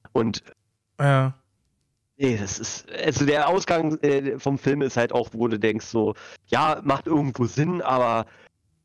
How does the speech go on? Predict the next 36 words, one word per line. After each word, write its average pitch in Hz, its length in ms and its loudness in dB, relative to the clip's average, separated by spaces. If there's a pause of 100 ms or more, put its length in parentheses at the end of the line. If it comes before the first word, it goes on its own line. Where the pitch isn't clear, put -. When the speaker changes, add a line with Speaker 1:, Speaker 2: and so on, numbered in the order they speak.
(220)
Speaker 1:
inwiefern, 139 540 0
also 123 220 0
warum 151 220 0
gucke - 220 -2
ich 151 100 -4
mir 147 100 2
jetzt - 160 -2
zweieinhalb 143 340 0
Stunden 170 240 0
an, 135 100 2
die 123 100 -6
der 127 120 2
Film 151 260 -2
geht, 135 220 0 (240)
nur 147 100 0
damit 135 260 4
Speaker 2:
Mhm. 139 60 0
Speaker 1:
das 151 240 -2
dann 156 180 2
am 151 120 0
Ende 143 240 2
passiert 135 500 -4 (140)
und 135 160 2
damit 135 220 4
Speaker 2:
Ja. 135 40 4
Speaker 1:
diese 139 240 2
komischen 160 420 0
Szenen, 160 300 0
die 143 80 -6
du 139 100 -2
in 131 60 0
der 127 100 2
Mitte 160 260 0
noch 143 180 -2
gesehen 113 320 2
hast, 131 200 -2